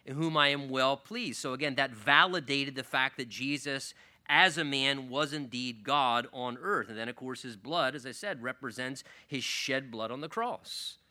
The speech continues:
And the fact that that was the culmination or conclusion of his work. So you still kinda have that same idea. Remember when Jesus died, he said, "It is finished."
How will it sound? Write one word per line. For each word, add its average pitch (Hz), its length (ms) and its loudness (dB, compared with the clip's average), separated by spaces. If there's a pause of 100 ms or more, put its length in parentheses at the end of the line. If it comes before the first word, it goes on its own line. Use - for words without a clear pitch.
(260)
And 123 140 -6
the 123 60 -6
fact 139 220 6
that 135 100 -4
that - 160 0
was 151 100 -4
the 147 120 0
culmination 170 960 0
or 151 80 -2
conclusion 147 680 -6
of 143 160 -6
his 160 120 -10
work. 240 280 -4
So 120 240 -6 (260)
you 143 100 -8
still 165 180 -2
kinda 156 180 0
have 143 160 6
that 151 140 -2
same 151 240 0
idea. 180 180 2
Remember 123 220 0
when 135 100 -2
Jesus 135 340 -4
died, 156 220 2
he 147 60 -4
said, 127 280 -8
"It 165 220 -6
is 135 220 -8
finished." - 600 -6